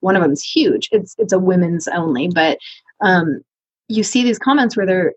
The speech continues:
they go, "Does anybody else have a non-supportive partner? Because I don't think I can do this," you know?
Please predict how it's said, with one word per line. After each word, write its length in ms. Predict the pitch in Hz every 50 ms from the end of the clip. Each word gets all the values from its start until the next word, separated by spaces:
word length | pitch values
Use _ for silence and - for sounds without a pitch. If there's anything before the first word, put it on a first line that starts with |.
| _
they 220 | - 190 185 180 175
go, 440 | 175 175 170 170 165 160 160 165 170 - _ _ _ _ _ _ _ _ _ _ _ _ _ _
"Does 160 | 196 190 185
anybody 400 | 190 214 220 240 240 277 247 233
else 260 | 208 196 196 202 202 -
have 360 | 185 190 185 185 180 180 180 - - _ _ _ -
a 40 | 185
non-supportive 880 | 180 175 160 156 156 156 165 175 175 - 180 - - 165 156 156 147 -
partner? 360 | _ - 156 151 135 165 175 185
Because 320 | 185 170 - - 160 156 - -
I 100 | 165 160
don't 280 | 180 185 - - -
think 180 | - 180 175 -
I 120 | 156 151
can 200 | - 156 147 151
do 260 | 156 160 175 220 247
this," 440 | 196 - 92 95 95 104 - - - -
you 120 | - 190 185
know? 260 | 160 143 139 143 175